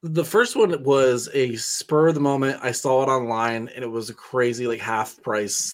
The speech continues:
thing, and I was just like, "Holy shit, this is awesome!" Uh, never, I didn't want it before, but seeing it, and I was like, "This is really cool." So I got, it's from the twenty twenty-one San Diego Comic Con. Uh,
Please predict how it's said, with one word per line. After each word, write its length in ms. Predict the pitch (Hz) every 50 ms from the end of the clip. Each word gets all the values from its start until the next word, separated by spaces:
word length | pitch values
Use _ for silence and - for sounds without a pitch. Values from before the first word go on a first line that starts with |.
| -
thing, 320 | - 117 113 117 117 117 110
and 80 | 113
I 40 | 110
was 100 | 107 101
just 120 | 113 113
like, 120 | 107 - -
"Holy 220 | - 139 147 139
shit, 220 | 127 - 143 - -
this 160 | 117 - -
is 80 | 120
awesome!" 500 | - - - 113 117 - 104 98 104 - - -
Uh, 200 | 113 110 101 95 -
never, 280 | - 117 123 120 127
I 40 | 113
didn't 240 | 123 143 143 147 123
want 220 | 113 113 123 135
it 80 | 151 -
before, 560 | 139 131 - - 127 120 131 147 202 214 214 - _ _ _ _ _ _
but 140 | - 127 -
seeing 320 | - - 143 139 143 165
it, 220 | 185 190 185 - -
and 80 | 127
I 40 | 120
was 140 | 117 107 104
like, 180 | 107 107 107 -
"This 180 | - 160 -
is 180 | 208 196 - 107
really 300 | 110 113 113 117 123 135
cool." 400 | - - 254 269 233 - - - _ - - - - - - _
So 160 | - - 147
I 40 | 131
got, 220 | 127 156 165 156 - 139
it's 160 | 151 131 -
from 180 | - 160 160
the 160 | 156 143 127 120
twenty 240 | 123 - 160 165 175
twenty-one 480 | 160 185 180 170 160 151 143 139 131
San 160 | 131 - 139 139
Diego 140 | 139 135 127
Comic 280 | - - - 131 123 123
Con. 420 | - 131 120 120 120 113 113 117 - _ _ _ _ _ _ _ _ _ _ _ _
Uh, 260 | - 110 110 104 101